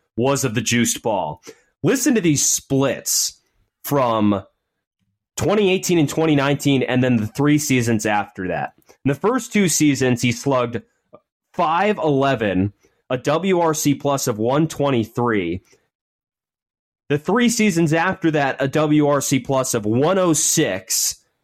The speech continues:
slugging barely over four hundred. And it gets even starker. In the last two years, away from Yankee Stadium, Gleyber Torres has just ten home runs and slugged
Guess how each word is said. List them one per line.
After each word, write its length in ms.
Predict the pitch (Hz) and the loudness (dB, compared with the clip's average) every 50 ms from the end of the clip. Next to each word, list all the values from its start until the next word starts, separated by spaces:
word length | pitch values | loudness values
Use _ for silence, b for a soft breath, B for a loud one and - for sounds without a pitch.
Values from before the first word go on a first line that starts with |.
| _ - | _ -4
slugging 540 | - - - 160 165 165 151 156 151 143 | -2 0 2 2 2 2 2 2 2 2
barely 380 | 135 147 143 143 139 139 135 131 | 2 2 2 2 2 2 2 2
over 320 | 127 131 127 117 123 117 | 2 2 2 0 0 -2
four 540 | 113 - - - 156 156 151 151 143 131 123 | -2 -6 -6 -2 0 2 2 2 2 0 -2
hundred. 840 | - - - - - 180 190 196 175 123 127 113 92 80 - - _ _ _ _ _ _ _ _ _ _ _ _ | -4 -6 -10 -6 -2 0 0 2 2 0 0 -2 -2 -4 -10 -16 _ _ _ _ _ _ _ _ _ _ _ _
And 120 | - 151 160 | 0 0 0
it 100 | 151 151 | 0 0
gets 200 | 185 180 - 196 | -2 -2 0 0
even 280 | 196 180 156 165 143 | 2 2 2 2 2
starker. 840 | 131 - - - - - 165 170 185 180 - - 127 92 69 - - _ _ _ _ _ _ _ _ _ _ _ _ _ - - _ _ _ _ | 2 0 -2 -2 0 0 0 0 0 0 -2 -4 -4 -4 -4 -8 -16 _ _ _ _ _ _ _ _ _ _ _ _ _ -20 -20 _ _ _ _
In 80 | 123 131 | -2 0
the 80 | 131 | 2
last 400 | 127 131 143 160 180 170 - - | 2 2 0 0 0 -2 -4 -2
two 180 | - 190 190 196 | 0 0 2 2
years, 640 | 185 185 175 147 123 110 101 104 117 117 - - - - | 2 2 2 2 2 2 0 -2 -2 -2 -4 -4 -4 -2
away 360 | 127 120 117 113 123 147 175 | -2 0 0 2 2 0 0
from 280 | 190 - 185 185 185 175 | 0 -2 -2 0 2 2
Yankee 340 | 170 180 180 - - 208 196 | 2 2 0 0 0 0 0
Stadium, 800 | - - - 185 175 165 139 127 117 110 101 95 98 107 - b b b b b b b b _ _ _ _ _ _ _ | 0 0 0 0 2 2 2 2 2 2 2 0 0 -2 -2 b b b b b b b b _ _ _ _ _ _ _
Gleyber 360 | - 117 135 156 160 180 175 156 | -2 0 0 0 0 0 -2 -2
Torres 480 | - 165 165 156 147 139 135 127 - | 0 0 2 2 2 0 0 -2 -2
has 200 | - 131 131 123 - | -2 -2 -2 -2 -2
just 300 | - 117 107 - - - | -2 -2 -2 -2 -6 -8
ten 300 | - - 151 160 170 180 | -6 -2 0 0 2 2
home 320 | 165 139 156 160 156 147 | 2 2 2 2 2 2
runs 420 | 135 135 131 123 120 120 113 - - | 2 2 2 2 2 2 2 0 -2
and 220 | - 120 113 107 | -2 -2 0 0
slugged 520 | - - 123 123 117 113 113 101 104 104 | -2 -2 0 0 0 0 0 -2 -4 -6